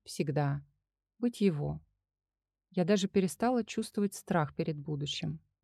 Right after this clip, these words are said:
Только нежность и любовь. "Саш? М?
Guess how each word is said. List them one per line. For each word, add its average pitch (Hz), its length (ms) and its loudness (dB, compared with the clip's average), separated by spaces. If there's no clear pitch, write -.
Только 170 280 0
нежность 220 760 2
и 233 140 4
любовь. 143 420 2
"Саш? 156 720 -2
М? 175 560 4